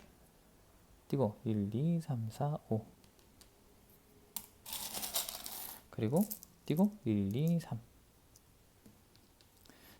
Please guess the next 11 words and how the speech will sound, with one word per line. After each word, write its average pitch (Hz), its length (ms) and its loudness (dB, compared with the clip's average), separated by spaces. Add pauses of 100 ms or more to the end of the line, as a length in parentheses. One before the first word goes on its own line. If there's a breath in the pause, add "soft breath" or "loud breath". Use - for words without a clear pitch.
(100)
일, 185 160 10
이, 202 100 12
삼에서 226 420 10
만나서 127 580 6 (180)
일, 110 460 0 (400)
일, 131 340 6
이, 104 220 6
삼에서 156 500 2
만나서 120 720 4 (540 soft breath)
사, 170 420 2 (1120)
오. 104 80 2